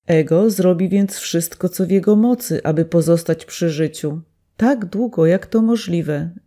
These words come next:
i bez względu na wszystko. Niejednokrotnie może obejmować to nawet nieszanowanie życia członków własnego gatunku,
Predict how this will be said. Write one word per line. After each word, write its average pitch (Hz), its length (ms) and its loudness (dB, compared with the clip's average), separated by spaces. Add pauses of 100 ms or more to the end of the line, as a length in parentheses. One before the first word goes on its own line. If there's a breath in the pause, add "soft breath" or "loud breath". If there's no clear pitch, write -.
i 180 80 0
bez 160 280 -2
względu 226 540 2
na 180 140 0
wszystko. 156 720 -6 (1400)
Niejednokrotnie 170 1000 0
może 160 280 -2
obejmować 175 640 0
to 175 140 -2
nawet 175 440 -2
nieszanowanie 175 800 0
życia 180 300 -4
członków 196 600 -2
własnego 190 520 0
gatunku, 202 720 -2